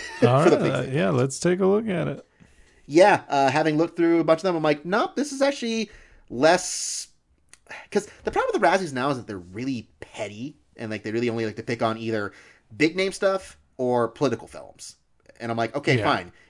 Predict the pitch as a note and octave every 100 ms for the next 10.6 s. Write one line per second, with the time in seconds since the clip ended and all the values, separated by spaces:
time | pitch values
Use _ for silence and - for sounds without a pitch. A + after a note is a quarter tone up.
0 | _ - - C3+ D#3 D3+ D3+ D3 C#3+ C3+
1 | B2+ A#2 A#2 B2+ - B2+ A#2+ A2 G#2+ G2
2 | F2+ G2+ A#2 - F#2 A2 A2 - _ _
3 | _ _ - F#2 A#2 C3 C3 A#2+ - B2
4 | A2+ A#2+ B2 A#2 A#2 A#2 A2+ A#2 B2 A#2+
5 | - A2+ G#2 G2 A2+ G2+ A2 A#2 A2 A2+
6 | G#2+ A2 A#2 - A2+ A2 G#2+ - G#2 E2
7 | E2+ A2 G#2 - _ _ _ _ B2+ G#3
8 | C#4+ C#4+ F#3+ C3 G#2+ F#2 E2+ F#2 G2 C#3+
9 | - C3 A#2+ A#2+ G2+ F#2 F#2 A#2 A2 G#2
10 | G2 G2 G2+ A#2 A#2